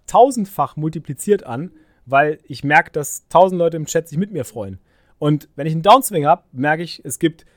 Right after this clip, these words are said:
hundert Leute, tausend Leute, die mitleiden und sagen, „Hey, so geht's mir auch immer. Scheiße, jetzt kriegt der auch mal auf die Fresse.“ Auf der einen Seite denken sie, „Ja, okay, ist ja cool zu sehen, dass es nicht nur mir so geht“, ja,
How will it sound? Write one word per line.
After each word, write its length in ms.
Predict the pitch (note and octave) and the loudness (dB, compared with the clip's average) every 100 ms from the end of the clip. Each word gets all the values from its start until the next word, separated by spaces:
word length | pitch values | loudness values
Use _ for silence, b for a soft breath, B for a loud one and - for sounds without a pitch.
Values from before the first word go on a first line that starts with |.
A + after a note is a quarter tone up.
| _ _ _ _ _ E3 | _ _ _ _ _ 4
hundert 300 | A#3 A#3 F#3 | 8 8 6
Leute, 300 | F#3 F#3 F3+ | 2 2 2
tausend 360 | F#3+ A3 G3+ | 4 4 2
Leute, 360 | E3+ E3+ F#3+ F3 | 0 0 0 -2
die 380 | D#3+ F3 F3 F3 | -4 -4 -4 -2
mitleiden 520 | D#3+ B3+ F#3 E3 F3 | 0 0 2 2 2
und 40 | D#3+ | 2
sagen, 220 | E3+ D#3 | 0 2
„Hey, 180 | E3+ E3 | 2 2
so 100 | E3 | -2
geht's 220 | F3+ F3+ | -2 2
mir 140 | E3+ | 6
auch 140 | G#3 F#3+ | 6 4
immer. 200 | C#3+ B2+ | 0 0
Scheiße, 300 | F3 F#3 C#3 | 2 0 -2
jetzt 80 | - | -6
kriegt 160 | D3+ | -2
der 140 | E3 F#3 | 4 6
auch 60 | |
mal 100 | F3 | 6
auf 100 | C#3 | 2
die 100 | - | -2
Fresse.“ 320 | - C#3 C#3 | -4 -4 -2
Auf 120 | D3+ - | -6 -2
der 100 | C#3 | 0
einen 160 | E3+ | 2
Seite 160 | E3+ D3+ | 0 -2
denken 220 | D#3+ D#3+ | -8 -10
sie, 100 | C3+ | 2
„Ja, 180 | D3 D#3+ | 6 6
okay, 300 | - E3+ G3 b b b | 6 2 2 b b b
ist 160 | E3+ F#3 | -4 0
ja 120 | D#3+ - | 0 2
cool 140 | G#3+ | 0
zu 120 | - D#3+ | 0 2
sehen, 280 | D#3+ F#3 | 4 4
dass 160 | E3 D3+ | 4 -2
es 160 | D3 D#3+ | -4 -6
nicht 160 | D#3+ | -4
nur 100 | C#3 | 2
mir 160 | C#3 G3 | 6 6
so 140 | A#3 | 4
geht“, 340 | G#3+ C#4 - - - _ | -2 -4 -6 -14 -20 _
ja, 240 | B2 F#3+ | 0 0